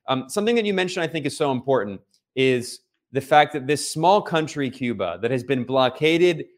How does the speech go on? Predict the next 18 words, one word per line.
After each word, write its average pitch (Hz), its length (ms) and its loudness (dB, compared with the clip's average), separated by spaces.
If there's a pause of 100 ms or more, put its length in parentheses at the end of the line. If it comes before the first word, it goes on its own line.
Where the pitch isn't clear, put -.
(140)
illegally 156 600 0
for 135 160 -6
sixty 147 420 -8
years. 117 600 -4 (520)
And 147 320 0
again, 143 440 0 (140)
when 147 140 -2
we're 147 320 0
talking 185 360 2
about 151 260 0
Cuba, 151 280 0
we 131 160 -2
have 139 240 2
to 151 80 -8
compare 135 420 -2
it 131 120 -8
to 135 100 -6
its 123 280 -6